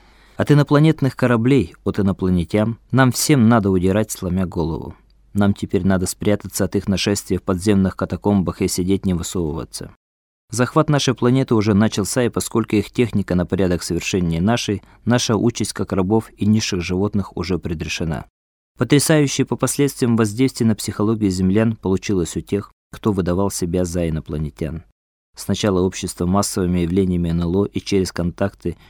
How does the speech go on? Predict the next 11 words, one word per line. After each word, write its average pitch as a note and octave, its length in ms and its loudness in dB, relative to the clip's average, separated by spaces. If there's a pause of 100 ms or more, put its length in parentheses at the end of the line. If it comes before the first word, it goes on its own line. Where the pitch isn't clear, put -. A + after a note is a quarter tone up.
через G#2+ 280 0
контактёров G2+ 640 -2
приучали G#2 500 0
к - 100 -14
мысли G2+ 420 0
об G2+ 180 -2
инопланетной F2+ 640 0
природе G#2 440 0
Н G#2 100 2
Л G2+ 160 0
О, F#2+ 80 -6